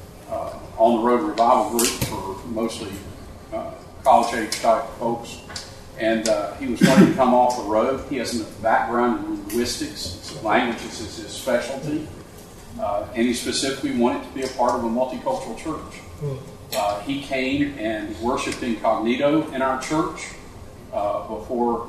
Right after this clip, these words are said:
Speaker 1: I, uh, was, I, I'd already expressed interest in it. He came and worshiped incognito in our church and basically decided,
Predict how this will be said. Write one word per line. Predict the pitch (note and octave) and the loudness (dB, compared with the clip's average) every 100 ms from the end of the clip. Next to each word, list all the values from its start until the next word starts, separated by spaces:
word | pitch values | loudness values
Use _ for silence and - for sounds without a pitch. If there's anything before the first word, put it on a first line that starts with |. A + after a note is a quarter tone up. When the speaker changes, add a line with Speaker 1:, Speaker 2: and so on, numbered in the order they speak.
| - | -8
Speaker 1:
I, | G#2+ G#2+ A2 - - - G#2 | -2 0 0 -2 -14 -16 -12
uh, | A2 - - - - - B2+ | -10 -10 -14 -16 -18 -18 -16
was, | A#2 - - | -14 -14 -8
I, | G2+ G#2 - - | -4 -4 -4 2
I'd | G#2+ | 2
already | - - - - - - - | 2 -2 -8 -14 -16 -18 -18
expressed | - - A2+ - | -16 -12 -8 -2
interest | D3 - - - | -2 -2 -4 -6
in | A2 | -4
it. | - - - - - - | -6 -10 -16 -18 -16 -14
He | |
came | B2+ C3 A#2+ | -8 -2 0
and | A2 | 0
worshiped | B2+ B2 A2+ | -2 -4 -4
incognito | A#2 A2+ G#2+ A#2 B2+ | -2 0 0 0 0
in | B2+ | 0
our | A#2 | -2
church | - D3 D3 - - - - - A#2 | -4 -6 -6 -4 -4 -4 -10 -12 -8
and | G#2 | -4
basically | B2 B2 C3 | -2 -2 -4
decided, | A2 - A2+ A#2 | -6 -2 0 0